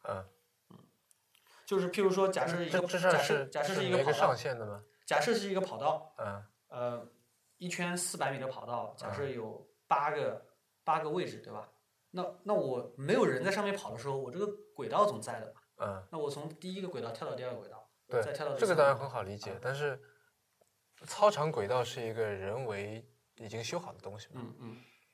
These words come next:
Speaker 1: 那电子的轨道是谁，是，是怎么定下来的呢？
Speaker 2: 电子的轨道是，呃，是由你的，是由你的电子的数量定下来，它那个轨道就是确定是，是，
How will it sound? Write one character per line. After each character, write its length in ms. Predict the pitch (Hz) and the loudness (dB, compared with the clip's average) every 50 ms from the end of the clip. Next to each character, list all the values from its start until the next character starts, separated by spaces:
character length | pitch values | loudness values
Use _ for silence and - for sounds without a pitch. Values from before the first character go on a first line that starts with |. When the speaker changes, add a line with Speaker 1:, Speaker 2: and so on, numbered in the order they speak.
| _ _ _ _ _ _ _ _ _ _ | _ _ _ _ _ _ _ _ _ _
Speaker 1:
那 220 | _ 151 143 131 120 | _ -2 -2 -2 -2
电 260 | - - 233 202 156 | 2 4 4 4 4
子 100 | - 107 | 2 -2
的 80 | 107 | -4
轨 160 | 110 104 104 98 | -2 -2 -2 -4
道 120 | 98 98 | -4 -4
是 100 | 101 113 | -6 -8
谁， 380 | 107 - - 92 98 101 110 135 | -10 -10 -8 -8 -8 -8 -8 -10
是， 240 | - - - 120 110 | -12 -10 -8 -8 -6
是 160 | 107 - 123 | -6 -6 -8
怎 100 | 107 92 | -8 -8
么 80 | 87 90 | -12 -8
定 180 | - 120 113 | -6 -6 -6
下 120 | 104 110 101 | -6 -8 -12
来 140 | 87 85 | -14 -16
的 100 | 87 - | -18 -20
呢？ 80 | - - - - - _ _ _ | -20 -20 -20 -20 -20 _ _ _
Speaker 2:
电 280 | - 220 208 202 180 - | 2 4 4 4 4 0
子 160 | 139 135 120 | -4 -6 -8
的 440 | 110 117 110 107 104 101 101 - - _ _ _ _ _ _ _ _ | -6 -4 -4 -4 -4 -4 -8 -10 -14 _ _ _ _ _ _ _ _
轨 200 | - 139 110 107 | -6 -6 -6 -4
道 520 | - 123 123 120 113 104 104 104 - _ _ _ _ _ _ | -4 -2 -2 -2 -2 -4 -6 -10 -14 _ _ _ _ _ _
是， 560 | - - - - - 147 135 127 127 127 - | -4 -2 -2 0 0 -2 -4 -4 -6 -8 -12
呃， 180 | 123 123 117 113 | -10 -10 -8 -4
是 200 | 113 - - 170 | -4 -4 -2 0
由 100 | 143 147 | 0 0
你 120 | 151 135 | 0 0
的， 100 | 123 120 117 113 - - _ _ _ | -4 -6 -8 -10 -14 -18 _ _ _
是 240 | - - - - 185 | -2 0 0 2 4
由 120 | 170 170 | 4 4
你 120 | 170 156 | 4 4
的 120 | 127 127 123 | 0 -2 -4
电 380 | 123 - - - - 196 170 | -4 -8 -12 0 2 2 2
子 80 | 139 131 | 2 0
的 60 | 120 | -4
数 160 | 120 - 208 | -4 -2 -2
量 160 | 180 139 120 120 | 0 0 -2 -2
定 100 | 123 123 | -6 -8
下 80 | 120 | -8
来， 60 | 110 | -8
它 140 | 110 - 175 | -2 0 2
那 100 | 185 190 | 2 4
个 100 | 190 185 | 2 2
轨 140 | - 131 110 | 0 -2 -2
道 360 | 120 135 135 135 131 - - _ | 0 0 0 0 -2 -6 -12 _
就 140 | - - 127 | -14 -12 -12
是 100 | 127 127 | -10 -10
确 200 | - - 165 147 | -4 -2 -2 -2
定 160 | 143 135 120 | -2 -4 -6
是， 240 | 120 120 120 104 - | -8 -10 -12 -14 -16
是， 240 | - - 117 113 | -16 -16 -16 -18